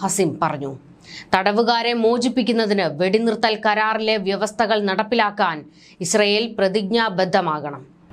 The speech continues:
ഇസ്രയേലും ഹമാസും തമ്മിലുള്ള വെടിനിർത്തൽ കരാറിന്റെ ആദ്യ നാൽപത്തിരണ്ട്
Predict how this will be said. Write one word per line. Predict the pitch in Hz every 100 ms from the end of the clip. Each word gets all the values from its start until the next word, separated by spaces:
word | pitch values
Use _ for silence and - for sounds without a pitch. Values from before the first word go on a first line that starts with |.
| -
ഇസ്രയേലും | 180 190 233 233 240
ഹമാസും | 226 208 233 254 269
തമ്മിലുള്ള | 254 240 240 226 226
വെടിനിർത്തൽ | 185 196 220 208 226 208
കരാറിന്റെ | 202 202 208 202 208
ആദ്യ | 160 185 202 214
നാൽപത്തിരണ്ട് | 196 208 226 240 247 220